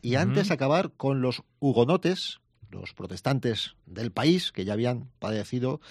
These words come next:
Speaker 1: años antes la, la famosa matanza de San Bartolomé. Bueno, el amor, la amistad, eh, los conflictos político-religiosos y, sobre
Speaker 2: Ujú.
Speaker 1: todo, unas secuencias de combates magníficamente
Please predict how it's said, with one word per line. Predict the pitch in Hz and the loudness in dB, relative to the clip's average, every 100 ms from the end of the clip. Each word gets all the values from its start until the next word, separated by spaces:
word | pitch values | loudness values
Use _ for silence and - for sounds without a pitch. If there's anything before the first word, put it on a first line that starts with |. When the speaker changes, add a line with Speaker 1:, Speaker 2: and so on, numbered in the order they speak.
| - - - | -20 -20 -6
Speaker 1:
años | 127 127 127 | -2 0 0
antes | 123 131 127 | 0 0 0
la, | 110 95 90 - - | 0 -2 -6 -18 -14
la | 92 | -12
famosa | - - 95 120 127 120 - 98 92 | -10 -8 -4 -2 -2 -4 -6 -12 -10
matanza | 95 92 113 107 123 | -10 -6 -8 -2 -2
de | 104 95 101 - | -2 -4 -8 -16
San | - 123 117 | -6 -2 0
Bartolomé. | 107 95 98 101 - - - - _ _ | 0 -2 -2 -6 -10 -20 -20 -20 _ _
Bueno, | 131 131 | -2 2
el | 131 | 4
amor, | 127 170 185 | 8 8 8
la | 156 | 6
amistad, | 135 117 - - 156 180 180 - - - - - _ | 2 -2 -4 2 6 4 2 -8 -20 -20 -20 -20 _
eh, | 113 113 113 | -6 -2 0
los | 113 117 | 2 0
conflictos | 127 113 143 143 151 139 120 - - _ | 0 2 2 4 4 4 2 -6 -18 _
político-religiosos | 143 131 139 127 117 117 143 151 165 180 - - | 0 2 4 6 6 2 2 4 4 0 -2 -12
y, | - 113 | -10 -4
sobre | 110 | -2
Speaker 2:
Ujú. | 110 | 2
Speaker 1:
todo, | 135 143 160 - | 4 6 4 2
unas | 113 127 131 123 | -4 -2 -2 -2
secuencias | 123 - 127 139 135 131 123 120 113 - - - - - | -4 -2 2 2 2 0 2 2 0 -8 -20 -20 -20 -12
de | 127 123 127 120 117 | -4 0 2 2 2
combates | - 120 113 131 135 131 117 - - | 0 0 4 4 4 0 0 -6 -14
magníficamente | 113 113 113 139 143 139 131 123 | -8 -4 -2 2 4 4 2 0